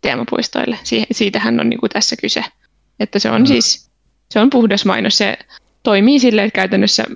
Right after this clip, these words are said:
Speaker 1: sä kuin, kuin sä olisit Simi, joka menee sinne teemapuistoon,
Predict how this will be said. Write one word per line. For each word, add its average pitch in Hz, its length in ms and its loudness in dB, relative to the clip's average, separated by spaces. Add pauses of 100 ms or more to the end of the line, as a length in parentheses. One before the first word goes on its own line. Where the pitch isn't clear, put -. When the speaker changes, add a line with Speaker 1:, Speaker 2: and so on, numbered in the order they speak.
Speaker 1:
sä - 220 -4
kuin, 196 260 2 (240)
kuin 208 160 0
sä 196 120 2
olisit 208 280 0
Simi, 196 420 0 (120)
joka 220 180 -2
menee 220 300 0
sinne 220 240 0
teemapuistoon, 226 720 -2